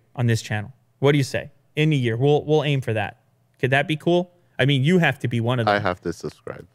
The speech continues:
Speaker 1: Will would have to subscribe first. A lot of people ask about that. He runs an incognito window for the show, okay? Jeez, two plus two equals seven. Come on now. Anyhow, yeah, I don't know. Hopefully we can just keep doing this. It's fun to do,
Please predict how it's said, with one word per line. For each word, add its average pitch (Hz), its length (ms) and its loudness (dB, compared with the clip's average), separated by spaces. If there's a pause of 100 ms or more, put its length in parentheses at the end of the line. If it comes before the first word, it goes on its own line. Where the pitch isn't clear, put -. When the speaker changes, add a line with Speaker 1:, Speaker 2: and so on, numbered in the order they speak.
(360)
Speaker 1:
Will 175 300 6
would 175 140 4
have 151 240 0
to 156 80 -4
subscribe 131 420 -2
first. 131 140 -2 (160)
A - 40 2
lot 226 160 4
of 202 60 -2
people 214 280 2
ask 165 260 -2
about 147 160 4
that. 120 140 0
He 185 120 2
runs 196 300 4
an 190 120 2
incognito 175 800 2
window 147 440 4
for 147 180 0
the 135 80 0
show, 139 460 4
okay? 147 520 0 (180)
Jeez, 139 640 -2
two 190 160 0
plus 170 280 0
two 185 200 2
equals 151 560 -6
seven. - 480 -2 (500)
Come 147 160 0
on 107 200 -2
now. 76 200 -12 (1080)
Anyhow, 127 340 2
yeah, 139 260 0
I 226 80 2
don't 151 140 -2
know. 113 240 -8 (220)
Hopefully 220 320 4
we 190 100 0
can 185 100 0
just 160 160 -8
keep 165 160 -4
doing 156 220 2
this. 139 360 -2 (140)
It's - 200 -2
fun 143 320 0
to 143 80 -2
do, 120 440 0